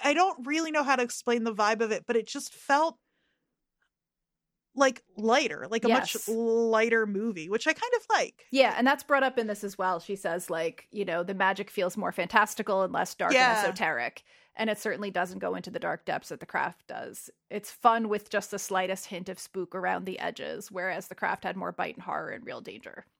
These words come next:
Speaker 2: So she agrees with you.
Speaker 1: Hmm, good. But it, it feels like a movie that just maybe isn't, even though it is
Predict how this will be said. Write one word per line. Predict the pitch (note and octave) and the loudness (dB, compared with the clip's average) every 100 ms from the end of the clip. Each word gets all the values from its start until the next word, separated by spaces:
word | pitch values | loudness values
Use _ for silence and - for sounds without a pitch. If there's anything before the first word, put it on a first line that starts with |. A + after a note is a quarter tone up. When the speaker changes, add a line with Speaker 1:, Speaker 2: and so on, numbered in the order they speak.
| - | -16
Speaker 2:
So | - C2+ - _ _ _ - | -12 -12 -16 _ _ _ -16
she | - | -6
agrees | A3 F3 A2+ | -6 -4 -10
with | - | -12
you. | - D#2 - _ _ _ _ _ _ _ _ _ - | -14 -14 -16 _ _ _ _ _ _ _ _ _ -10
Speaker 1:
Hmm, | C4+ F3 _ - | -10 -10 _ -2
good. | A4 - _ _ _ _ _ _ _ _ _ - | -2 -2 _ _ _ _ _ _ _ _ _ -4
But | C#4 | -2
it, | - - _ _ _ _ | -2 -6 _ _ _ _
it | - - | 0 0
feels | - D4+ D4+ | 0 0 2
like | C4+ | 2
a | |
movie | A#3+ A#3 | 2 2
that | A3+ | 2
just | G#3+ - | -2 -2
maybe | A3+ G#3+ F#3 | -2 -2 -4
isn't, | G3+ G#3+ G#3 | -6 -6 -6
even | B3+ C#4+ | -2 2
though | A#3+ | 4
it | A3+ | 4
is | G3 G3+ G#3 G#3 - | 2 0 0 -2 -12